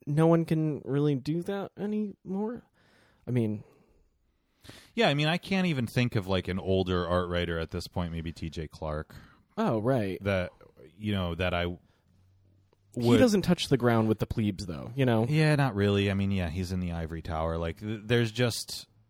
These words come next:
Speaker 2: yeah, there's nobody, there's nobody left on the ground of the old guard that, you know, can keep a kind of spirit alive. Like, it does just seem like the kind of art that, like, I appreciate.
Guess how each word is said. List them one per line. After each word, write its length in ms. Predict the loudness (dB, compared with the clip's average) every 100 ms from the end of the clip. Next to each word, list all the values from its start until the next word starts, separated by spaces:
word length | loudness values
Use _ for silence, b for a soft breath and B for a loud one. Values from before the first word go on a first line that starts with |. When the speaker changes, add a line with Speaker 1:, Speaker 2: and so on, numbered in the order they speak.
| _ _ _ _ _ _ _ _ _ _ _ _
Speaker 2:
yeah, 160 | 2 4
there's 180 | 4
nobody, 400 | 2 2 2 0 -2
there's 220 | -4 0
nobody 260 | 0 2
left 300 | 2 0 0
on 100 | -2
the 60 | -2
ground 360 | -2 -4 -2 -4
of 120 | -4
the 120 | -6
old 280 | -4 -6 -6
guard 440 | -8 -6 -4 -6
that, 260 | -8 -8 -10 -16 -12
you 100 | -10
know, 240 | -10 -12 _ _
can 160 | -6 -6
keep 260 | -4 -4
a 60 | -4
kind 300 | -6 -8 -6
of 80 | -8
spirit 420 | -8 -6 -4 -4
alive. 500 | -6 -8 -8 -10 -10
Like, 260 | -10 -10 -14 b b b b b
it 120 | -6 4
does 220 | 6 6
just 200 | 0 0
seem 200 | 0 0
like 140 | 0
the 80 | -4
kind 280 | -4 -2 -2
of 120 | -2
art 240 | -2 -4
that, 160 | -4 -6
like, 180 | -8 -8
I 100 | -10
appreciate. 760 | -12 -10 -10 -8 -10 -10 -12